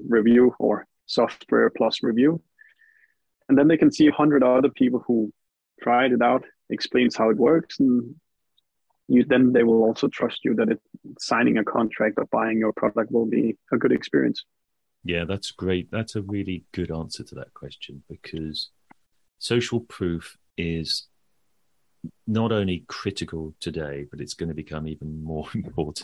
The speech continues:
Speaker 2: in, in future.
Speaker 1: Yeah.
Speaker 2: Because that's where we, we, we, we, we much rather listen to other people's experience rather than the vendor's claims. Okay, so you wanna hear it
Speaker 1: Mm.
Speaker 2: from the horse's mouth, as we say. Excellent,
Speaker 1: Yeah,
Speaker 2: great.
Speaker 1: anyone,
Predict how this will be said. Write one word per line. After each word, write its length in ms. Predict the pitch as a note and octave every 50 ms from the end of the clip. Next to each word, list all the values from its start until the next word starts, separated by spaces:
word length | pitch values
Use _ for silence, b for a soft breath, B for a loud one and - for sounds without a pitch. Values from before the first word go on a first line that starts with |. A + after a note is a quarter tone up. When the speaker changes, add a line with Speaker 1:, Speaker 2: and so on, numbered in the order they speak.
| - - -
Speaker 2:
in, 200 | D#2 C#2+ C#2+ C#2+ _ -
in 240 | E2 D2 D2+ D2 D2+ -
future. 200 | - D#2+ - B2
Speaker 1:
Yeah. 200 | A2+ G2 F#2+ F#2+ - b b b b b b b b _ _
Speaker 2:
Because 260 | - - - G#2+ -
that's 280 | - C#3 - - - -
where 260 | B2 A#2+ A#2 A2+ A2 - - _ - A#2 G2+ - - - -
we, 120 | B2 A2
we, 200 | G2 A2+ A#2+ G2 G2
we, 260 | A2 B2 A#2+ - - -
we, 140 | A#2+ G#2 -
we 100 | - A#2+
much 340 | A#2 A2+ B2+ C#3 G#2 - -
rather 260 | A#2+ A#2 A#2 A2+ G2
listen 320 | G2 F#2+ G2+ - - G2 G2
to 380 | - - - G2 F#2 F#2 F2+ F2 B B B B B B B B B B _ _
other 160 | A#2 A#2 A2+ A#2
people's 720 | - - - G#2+ G2 - - - D#2 D#2 D2+ D2+ D#2 - -
experience 640 | - - - - F#2 F2 D#2+ D2+ D2+ D2 - - -
rather 260 | F2 E2+ E2 D#2 E2
than 180 | D#2 D#2+ D#2+ D2+
the 100 | E2+ E2
vendor's 440 | - F2+ E2+ E2+ E2 D#2+ E2 D#2+ -
claims. 560 | - - E2+ D#2+ D2 C#2+ C2 C#2 - - - _ _ - -
Okay, 340 | D2 - - D2 D2 D2+ C#2+
so 80 | - -
you 60 | D#2+
wanna 160 | F2+ F2+ E2
hear 180 | - - F2+ D#2+
it 100 | - G2
Speaker 1:
Mm. 60 | F#2+
Speaker 2:
from 260 | - - D#2+ D#2 - - B B B B B _ -
the 60 | F2+
horse's 360 | F2+ F2 D#2+ - - D2+ D2+
mouth, 240 | E2+ D#2+ D#2 D2 C#2 -
as 120 | D2 - -
we 60 | C2+
say. 240 | - - - - - - _ _ _ B B B B -
Excellent, 400 | C#3 D3 - - - E2+ - -
Speaker 1:
Yeah, 80 | - C#3
Speaker 2:
great. 120 | D#3+ - E3
Speaker 1:
anyone, 200 | F3+ E3 D3+